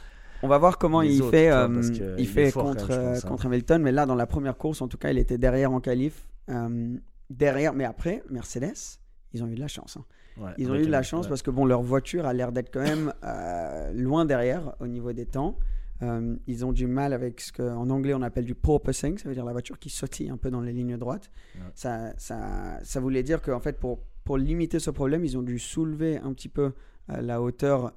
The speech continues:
Speaker 1: euh, du châssis de la, de la voiture. Ce qui veut dire que du coup, t'affectes tout l'aérodynamique et la voiture, elle est plus lente.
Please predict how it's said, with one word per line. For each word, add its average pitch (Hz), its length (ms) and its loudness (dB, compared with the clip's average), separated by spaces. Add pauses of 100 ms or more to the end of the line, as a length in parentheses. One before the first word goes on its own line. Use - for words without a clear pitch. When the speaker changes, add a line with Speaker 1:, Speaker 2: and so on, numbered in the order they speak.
Speaker 1:
euh, 120 120 -8
du 139 140 -14
châssis - 340 -8
de 135 120 -2
la, 127 120 -6
de 127 120 -4
la 120 80 0
voiture. 123 360 -2 (420)
Ce - 120 -20
qui 147 80 -2
veut 127 80 2
dire 131 160 0
que 135 100 -4
du 120 140 -6
coup, 143 160 -6
t'affectes 123 340 -10
tout 139 80 -2
l'aérodynamique 123 680 -2
et - 20 -4
la 117 80 -6
voiture, 110 240 -10
elle 123 80 -2
est 123 40 -6
plus 131 160 -8
lente. 120 220 -4